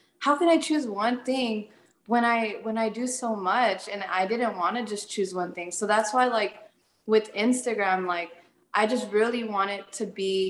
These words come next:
you know, just posting. It's just my life, you know what I mean? It's just posting my life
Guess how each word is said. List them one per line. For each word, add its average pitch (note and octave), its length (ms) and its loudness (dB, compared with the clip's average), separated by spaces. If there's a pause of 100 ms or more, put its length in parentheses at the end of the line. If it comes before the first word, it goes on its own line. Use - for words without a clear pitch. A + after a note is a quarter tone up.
you G#3+ 80 0
know, F#3 140 0
just F#3 260 -8 (840)
posting. A3+ 640 2
It's A3+ 160 2
just C#4 160 -2
my G#3+ 180 2
life, F3+ 440 0
you F#3+ 80 -4
know F#3+ 80 -6
what G3 100 -4
I G3 80 -6
mean? G3+ 120 -4
It's F#3+ 180 -6
just - 140 -16
posting A3 420 2
my G3+ 180 2
life F#3 400 2